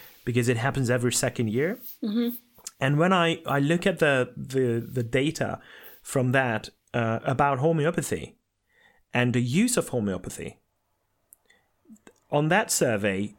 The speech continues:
Speaker 1: they came out with the result of three percent having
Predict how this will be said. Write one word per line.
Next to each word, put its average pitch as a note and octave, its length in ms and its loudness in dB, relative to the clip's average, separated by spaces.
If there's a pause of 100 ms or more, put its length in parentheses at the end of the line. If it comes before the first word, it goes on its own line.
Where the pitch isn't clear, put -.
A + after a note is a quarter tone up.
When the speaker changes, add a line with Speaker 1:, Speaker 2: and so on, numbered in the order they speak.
Speaker 1:
they D#3 120 0
came E3 320 0
out D#3+ 160 0
with C#3 140 0
the C3+ 80 2
result B2 480 0
of B2 80 -2
three - 380 -2
percent A2+ 640 -2 (440)
having B2+ 440 2